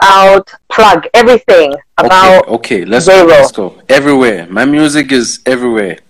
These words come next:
Speaker 2: Um, but, but I only started putting out, um, music on these major platforms, l-, uh,
Speaker 1: Mm-hmm.
Speaker 2: last year,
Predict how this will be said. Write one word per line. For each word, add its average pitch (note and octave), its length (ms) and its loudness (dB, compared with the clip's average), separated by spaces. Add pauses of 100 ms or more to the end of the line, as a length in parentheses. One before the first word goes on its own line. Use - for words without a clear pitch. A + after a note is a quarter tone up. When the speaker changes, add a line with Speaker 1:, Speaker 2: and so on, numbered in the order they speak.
(120)
Speaker 2:
Um, A#2 580 -2 (340)
but, D3+ 520 -4 (100)
but B2+ 500 -8 (600)
I C3+ 140 -2
only D3+ 280 -8
started D3+ 500 -6
putting C#3 360 -8
out, B2+ 360 -8 (380)
um, A2+ 720 -8 (500)
music B2+ 540 -8
on A#2+ 100 -6
these A#2+ 220 -4
major B2 340 -4
platforms, C3+ 720 -4 (500)
l-, G#2 220 -8
uh, A#2 320 2
Speaker 1:
Mm-hmm. G#2 60 0
Speaker 2:
last B2+ 460 -2
year, A#2+ 760 -4